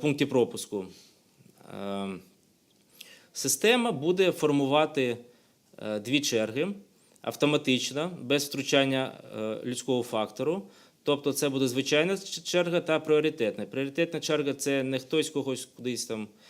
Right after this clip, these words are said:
вструмив, а це,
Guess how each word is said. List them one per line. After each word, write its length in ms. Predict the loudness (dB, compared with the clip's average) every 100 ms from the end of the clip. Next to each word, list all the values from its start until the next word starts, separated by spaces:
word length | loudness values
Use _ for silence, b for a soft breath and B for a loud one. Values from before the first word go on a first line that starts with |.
| b b b b b _
вструмив, 720 | -4 6 8 10 8 2 -10 -12
а 360 | -2 2 4 4
це, 520 | 2 4 6 6 2